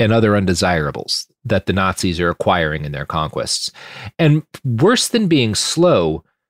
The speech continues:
it's bad for the men doing it. The Germans have limited manpower. They have limited ammunition.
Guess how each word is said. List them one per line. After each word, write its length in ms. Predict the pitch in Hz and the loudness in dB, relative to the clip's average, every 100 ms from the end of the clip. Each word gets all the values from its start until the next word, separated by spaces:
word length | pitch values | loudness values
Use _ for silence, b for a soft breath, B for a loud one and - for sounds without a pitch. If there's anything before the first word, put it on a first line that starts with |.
| _ _ _ _ | _ _ _ _
it's 220 | 165 - | 0 2
bad 680 | 127 - 143 185 185 175 160 - _ | -2 0 2 4 4 2 2 -2 _
for 300 | - - 151 | -2 4 6
the 100 | 139 | 6
men 420 | 123 123 117 110 | 4 4 4 0
doing 360 | 101 113 98 80 | 2 4 4 0
it. 280 | - - - _ _ _ _ _ - | -6 -14 -18 _ _ _ _ _ -4
The 140 | 120 | -2
Germans 380 | 113 127 165 175 | 2 4 4 2
have 160 | 190 156 | 2 4
limited 320 | 170 170 151 | 4 4 4
manpower. 680 | 143 143 139 90 52 - - _ - | 2 2 2 0 0 -4 -10 _ -2
They 100 | 87 | 0
have 120 | 85 | 2
limited 320 | 95 110 117 | 2 4 4
ammunition. 720 | 123 135 143 175 214 - - | 4 4 2 2 0 -4 -8